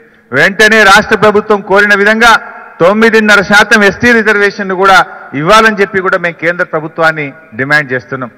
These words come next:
ఇవాళ తండాలన్నీ కూడా గ్రామ పంచాయతీలు చేసినాం, కోయగూడాలు, గోండుగూడాలు,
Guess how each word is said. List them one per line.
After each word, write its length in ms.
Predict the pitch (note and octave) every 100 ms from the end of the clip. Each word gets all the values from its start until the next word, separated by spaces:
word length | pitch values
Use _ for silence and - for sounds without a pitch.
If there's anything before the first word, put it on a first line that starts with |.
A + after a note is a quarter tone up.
| _ _ -
ఇవాళ 160 | C#3 D3
తండాలన్నీ 640 | D3+ D#3 F#3+ G3+ G3 F#3+
కూడా 160 | F#3
గ్రామ 240 | D#3+ D#3 F3+
పంచాయతీలు 520 | F#3 F3+ F#3 F3 F3
చేసినాం, 360 | E3+ E3 G3 F#3+ - _ C#3+
కోయగూడాలు, 720 | E3 F3+ E3+ F#3 F#3+ F#3+ F#3 - - - -
గోండుగూడాలు, 720 | D3 F3 E3+ E3+ F#3+ G3 G3+